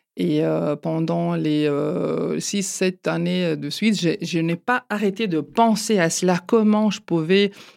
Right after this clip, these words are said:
généraliser, euh, ce genre d'atelier, aller là où les enfants sont,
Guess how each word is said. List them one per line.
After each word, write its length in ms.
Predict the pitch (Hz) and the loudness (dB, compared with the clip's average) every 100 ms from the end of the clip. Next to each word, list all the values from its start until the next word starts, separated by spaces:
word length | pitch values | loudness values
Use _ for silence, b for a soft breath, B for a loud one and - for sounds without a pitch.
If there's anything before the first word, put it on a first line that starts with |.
| - | -2
généraliser, 1040 | 185 196 214 202 196 180 170 160 190 185 - | 2 4 6 6 4 4 2 4 4 4 2
euh, 120 | 160 | 0
ce 160 | 156 165 | 0 -2
genre 200 | 170 170 | 0 0
d'atelier, 680 | 165 160 - 156 151 185 220 B B _ - | 0 -2 -2 0 2 2 2 B B _ -2
aller 320 | 208 220 220 | 2 4 4
là 220 | 202 202 | 4 2
où 120 | 185 | 2
les 200 | 165 151 180 | 0 0 0
enfants 380 | 180 - 196 | -2 -2 -2
sont, 380 | 180 - 170 220 | -2 -2 0 0